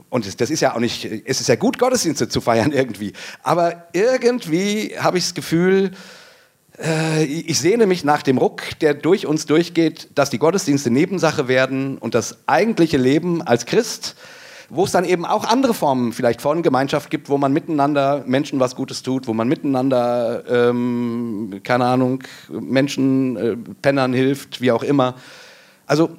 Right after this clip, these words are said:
wo das wieder in, ins Zentrum rückt und nicht dieses sonntägliche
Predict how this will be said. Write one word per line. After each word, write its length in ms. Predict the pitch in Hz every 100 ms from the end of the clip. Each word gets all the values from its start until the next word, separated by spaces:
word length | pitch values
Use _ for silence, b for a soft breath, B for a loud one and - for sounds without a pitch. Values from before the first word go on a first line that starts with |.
| -
wo 140 | - 165
das 260 | 175 226
wieder 320 | 226 190 156 156
in, 220 | 147 135 -
ins 220 | 151 -
Zentrum 340 | 185 - 156
rückt 520 | 120 - - - - - _ _ _ _
und 100 | 139
nicht 180 | 156 165
dieses 600 | 175 151 156 - - - -
sonntägliche 960 | 143 185 196 170 165 170 170 156 151